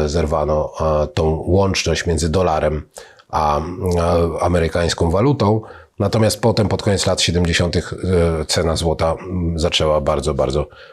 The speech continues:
szybko, e, rosnąć. Zobaczymy, jak będzie. Warto śledzić tą sytuację, e, sytuację gospodarczą w Stanach Zjednoczonych.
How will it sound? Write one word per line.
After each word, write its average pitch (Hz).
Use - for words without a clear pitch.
szybko, -
e, 90
rosnąć. -
Zobaczymy, 98
jak 92
będzie. 101
Warto 92
śledzić 80
tą 76
sytuację, 76
e, 78
sytuację 80
gospodarczą 80
w -
Stanach 87
Zjednoczonych. 98